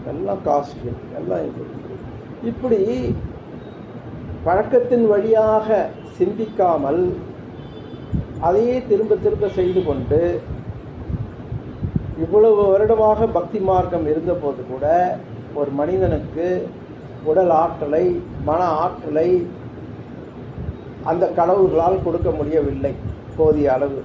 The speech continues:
அது எப்-, எப்படி இதை சொல்றோம் அப்படின்னாக்க, எவ்வளோ ஹாஸ்பிட்டல்ஸ் மனிதனுக்கு மட்டும், எவ்வளவு மருந்துகள், எவ்வளவு மருத்துவர்கள், எவ்வளவு விதவிதமான பிரச்சனைகள்,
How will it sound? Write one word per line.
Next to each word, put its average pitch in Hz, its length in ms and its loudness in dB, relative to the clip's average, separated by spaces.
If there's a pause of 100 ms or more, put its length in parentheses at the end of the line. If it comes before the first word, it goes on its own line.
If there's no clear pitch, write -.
(240)
அது 135 180 0 (160)
எப்-, 151 300 0
எப்படி 160 300 2
இதை 151 220 2
சொல்றோம் 156 380 0
அப்படின்னாக்க, 151 480 -2 (640)
எவ்வளோ 185 280 4
ஹாஸ்பிட்டல்ஸ் 160 640 -2 (2000)
மனிதனுக்கு 151 520 2
மட்டும், 135 340 -6 (360)
எவ்வளவு 208 420 4
மருந்துகள், 151 580 0 (680)
எவ்வளவு 202 440 4
மருத்துவர்கள், 151 720 0 (120)
எவ்வளவு 190 360 2
விதவிதமான 175 880 -2 (960)
பிரச்சனைகள், 160 680 -2